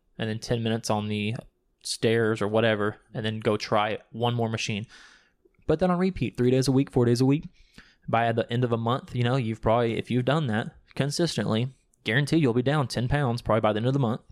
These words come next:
And you have probably put your hands on eighty percent of the equipment at the gym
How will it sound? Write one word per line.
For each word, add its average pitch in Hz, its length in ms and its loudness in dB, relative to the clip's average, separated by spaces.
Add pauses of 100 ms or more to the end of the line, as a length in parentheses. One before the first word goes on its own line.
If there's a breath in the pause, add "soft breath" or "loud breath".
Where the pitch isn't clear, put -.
(600 loud breath)
And 113 500 0
you 117 140 2
have 113 140 -2
probably 117 180 2
put - 160 -2
your 117 100 0
hands 120 400 0
on 101 220 0
eighty 123 220 0
percent 135 280 0
of 127 60 2
the 120 80 0
equipment 117 540 -2
at 120 140 -2
the 147 60 0
gym 113 340 -2